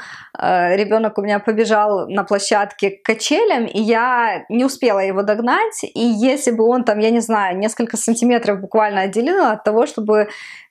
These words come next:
качеля ему влетела в голову. Я, конечно, понимаю, что рано или поздно с мальчиком, наверное, это случится, э, потому что, ну,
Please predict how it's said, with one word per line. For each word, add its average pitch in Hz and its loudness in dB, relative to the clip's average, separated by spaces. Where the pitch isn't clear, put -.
качеля 320 0
ему 247 2
влетела 269 0
в 214 -10
голову. 170 0
Я, 220 0
конечно, 302 0
понимаю, 262 2
что - -4
рано 220 0
или 214 0
поздно 214 -2
с - -10
мальчиком, 208 -2
наверное, 202 0
это 185 -2
случится, 220 0
э, 175 0
потому 208 0
что, 185 0
ну, 175 -2